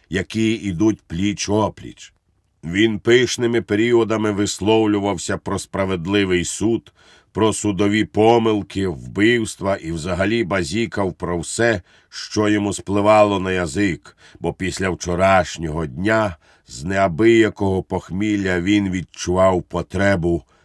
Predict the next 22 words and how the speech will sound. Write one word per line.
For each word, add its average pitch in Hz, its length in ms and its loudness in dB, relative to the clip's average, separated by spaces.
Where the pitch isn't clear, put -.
виговоритися. 76 1400 -4
Коли 123 240 0
нарешті 139 480 -2
привели 101 480 0
Швейка, 113 680 -2
майор 104 540 2
зажадав 98 640 0
від 95 180 -4
нього 98 340 -2
пояснень, 101 880 0
що 131 440 -4
ж, 82 160 -8
власне, 104 520 4
відбулося 101 720 -2
біля 95 380 0
Фетштейна 110 840 -2
і 113 160 0
звідки 107 720 -2
він 101 200 -2
взяв 107 400 4
цю 95 220 -6
російську 92 840 -6